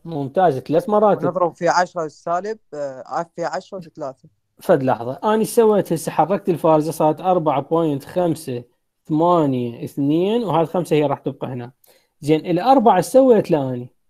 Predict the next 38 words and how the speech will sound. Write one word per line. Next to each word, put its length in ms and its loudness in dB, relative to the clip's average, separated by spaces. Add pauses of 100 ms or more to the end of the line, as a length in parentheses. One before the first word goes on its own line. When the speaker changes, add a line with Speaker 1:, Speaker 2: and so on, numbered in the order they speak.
(520)
Speaker 1:
كان 240 2
آلاف، 600 0 (200)
مو 140 -8
صحيح؟ 500 -4 (580)
هسه 320 -6
شنو 260 2
Speaker 2:
سويت 160 2
على 100 4
Speaker 1:
صار؟ 60 4
Speaker 2:
الصحيح، 600 -4 (460)
آحاد. 360 -4 (400)
Speaker 1:
صار 380 4
آحاد، 300 0
يعني 180 -2
يصير 340 -4
عدالة 480 2
هاي؟ 100 -2
مو 200 -2
عدالة، 260 2
لازم 280 -2
شنو؟ 340 -4 (260)
Speaker 2:
لا. 220 -18
Speaker 1:
لازم 280 4
Speaker 2:
في 60 0
Speaker 1:
أعوض 120 2
Speaker 2:
عشرة 180 2
أس 80 4
أربعة. 420 2
Speaker 1:
على 140 4
الأقل 320 2 (180)
تطيب 320 4
خاطر، 400 4
مو 200 -2
أطيب 260 2
خاطر، 360 2
شو 120 0
أسوي 320 4
له؟ 120 -4